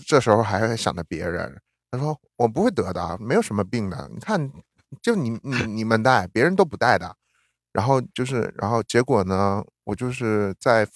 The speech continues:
封城的前几天我就申请了我的假期了，其实我就提前了几天休息。然后后来我就听说整个店里面基本上都全部都中标了。<laughs> 然后后来疫情节后，结束之后，就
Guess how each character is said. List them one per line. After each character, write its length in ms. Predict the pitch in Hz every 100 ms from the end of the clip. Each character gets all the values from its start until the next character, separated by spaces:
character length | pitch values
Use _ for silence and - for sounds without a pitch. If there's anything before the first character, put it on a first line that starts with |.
| -
封 320 | - 165 165 -
城 380 | - 90 107
的 180 | 139 120 98
前 280 | - 107
几 140 | 165 107
天 220 | 120 117
我 100 | -
就 120 | 104
申 220 | 104 160
请 140 | 175 -
了 100 | 98
我 80 | -
的 240 | - - -
假 180 | 147
期 240 | 113 - 147
了， 120 | 107
其 160 | - 135
实 60 |
我 120 | 127
就 80 | 82
提 220 | - 120
前 180 | 143 113
了 80 | 160
几 140 | -
天 180 | - 113
休 160 | 143 156
息。 180 | - - 57 _ _ _ - _ -
然 140 | 120
后 160 | 202 208
后 220 | - 208
来 120 | 117
我 160 | 131 98
就 160 | 123 110
听 260 | - 117
说 320 | 120 113 98 98
整 160 | 101 -
个 160 | 127
店 200 | 147 135
里 120 | 104 78
面 260 | 92 92
基 140 | - 139
本 120 | 113
上 220 | 107 110
都 160 | 123 120
全 240 | - -
部 160 | 156 147
都 140 | 104
中 280 | 95 131 104
标 240 | 110 95
了。 160 | - - _ _ _ _ _ _ - _
<laughs> 640 | - - 415 - 117 359 233
然 160 | - 175
后 120 | 196
后 160 | 214
来 240 | 165 156 175 _
疫 180 | - 214
情 220 | 170 165
节 160 | 147 147
后， 340 | 190 175 151 -
结 180 | 143 143
束 220 | 160 196
之 200 | 156 170
后， 260 | 170 196 135
就 160 | 135